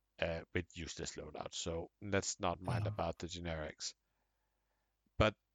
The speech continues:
Speaker 1: this is glorious. I mean, you could fly five A-Wings. I don't know if it's good, but you could. And you can do many fun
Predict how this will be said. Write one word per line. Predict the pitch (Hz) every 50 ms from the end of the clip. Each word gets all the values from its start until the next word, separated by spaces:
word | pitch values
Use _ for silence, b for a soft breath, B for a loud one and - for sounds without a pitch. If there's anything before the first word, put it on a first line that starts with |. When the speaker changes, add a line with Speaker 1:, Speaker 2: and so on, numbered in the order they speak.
| _ _ -
Speaker 1:
this | 104 98 113 131 147 135 - 123
is | 110 104 92 - - - - - - - - - _ _ -
glorious. | 104 101 95 92 90 87 85 85 82 - - - - - - - -
I | 98
mean, | 92 90 92 95 95
you | 110 117
could | - 120 -
fly | - 104 101 95 92
five | - - 98 92 90 87 95
A-Wings. | 92 98 107 120 123 123 117 - -
I | - 104
don't | 98 95 95
know | 95 92
if | 87 - -
it's | 92 - -
good, | - 117 120 127 - -
but | 104 92 -
you | 85 80
could. | - - 113 131 143 - - _ _ _ _ _ _ _ _ _ _ _ _ _ _ _ _ -
And | 107 98 98 95 95 92
you | 92
can | 85 98 92
do | 87 92 87 87 90 87 87 87 82 -
many | 98 92 92 92 95 92 87 78
fun | - - - - 104 98 98 98 98 98 101